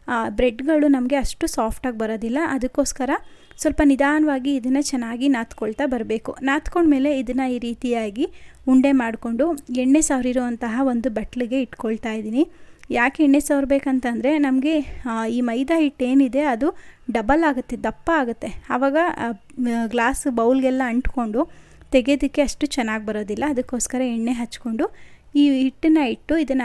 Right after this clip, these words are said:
ಆಕ್ಟಿವ್ ಆಗೋದಕ್ಕಾಗಿ ಗಾಳಿ ಆಡದೇ ಇರೋ ರೀತಿ ಒಂದು ಕವರಿಂದ ಕ್ಲೋಸ್ ಮಾಡ್ಕೊಳ್ತಾ ಇದ್ದೀನಿ. ನಿಮ್ಮನೇಲಿ ಕವರ್ ಇಲ್ಲ ಅಂತ ಅಂದ್ರೆ ಆ ತಟ್ಟೆನ ಮುಚ್ಚಿನೂ ಸಹ ನೀವು ಇಡ್ಬೋದು. ಈ ರೀತಿ ಇಡೋದ್ರಿಂದ ಏನಾಗುತ್ತೆ ಅಂದ್ರೆ ನಮ್ಗೆ ಹಿಟ್ಟು ಆಕ್ಟಿವ್ ಆಗಿದ್ಯಾ ಅಥವಾ ಡಬಲ್ ಸೈಜಿಗೆ ಟರ್ನ್ ಆಗಿದ್ಯಾ ಇಲ್ವಾ ಅಂತ ಗೊತ್ತಾಗುತ್ತೆ.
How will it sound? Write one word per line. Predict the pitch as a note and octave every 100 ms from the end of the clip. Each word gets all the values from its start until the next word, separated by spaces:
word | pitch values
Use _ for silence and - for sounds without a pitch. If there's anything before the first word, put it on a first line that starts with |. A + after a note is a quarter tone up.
| A3+
ಆಕ್ಟಿವ್ | A#3 D4+ C#4+
ಆಗೋದಕ್ಕಾಗಿ | B3 A#3 A3 A#3 A#3 C#4+ - A3+
ಗಾಳಿ | A#3+ A#3 C#4
ಆಡದೇ | D4+ B3 A#3+
ಇರೋ | A#3+ A#3+
ರೀತಿ | A3+ - D4+
ಒಂದು | A#3 A3+
ಕವರಿಂದ | - A3 B3 C#4+ A3
ಕ್ಲೋಸ್ | B3+ A#3 A3 A3
ಮಾಡ್ಕೊಳ್ತಾ | A3 - A3+ A3 A3+
ಇದ್ದೀನಿ. | G#3+ A3+ D4
ನಿಮ್ಮನೇಲಿ | D4+ C4+ C#4 C#4+
ಕವರ್ | - A#3+ B3 B3
ಇಲ್ಲ | A3+ A3+
ಅಂತ | G#3+ G#3
ಅಂದ್ರೆ | G#3 G#3+ E4+ - - - - - B3+
ಆ |
ತಟ್ಟೆನ | B3 B3 C4+ D4+
ಮುಚ್ಚಿನೂ | D4 A#3+ - A#3+
ಸಹ | A3+ A3+ A3
ನೀವು | A3 A3+ F4
ಇಡ್ಬೋದು. | C4+ - G#3 G#3 - - - -
ಈ | C4+
ರೀತಿ | D4+ D#4+ E4 D#4
ಇಡೋದ್ರಿಂದ | D4+ D4+ D4 C4+ D4+
ಏನಾಗುತ್ತೆ | C4 B3+ C4+ C#4 A#3 B3
ಅಂದ್ರೆ | A#3 D4+
ನಮ್ಗೆ | C#4 C4+ D#4 E4 C#4+
ಹಿಟ್ಟು | B3+ C#4+ - E4+ B3
ಆಕ್ಟಿವ್ | A#3 - D4
ಆಗಿದ್ಯಾ | B3 A#3 A#3 A#3+
ಅಥವಾ | A#3 B3+
ಡಬಲ್ | A3+ A3 B3 D4+
ಸೈಜಿಗೆ | - C#4+ B3 B3+
ಟರ್ನ್ | C4 B3 A#3 C#4+
ಆಗಿದ್ಯಾ | D#4 B3+ A#3 B3+
ಇಲ್ವಾ | A3 A#3
ಅಂತ | A#3 A3+
ಗೊತ್ತಾಗುತ್ತೆ. | A3 A3 A3+ A3+ -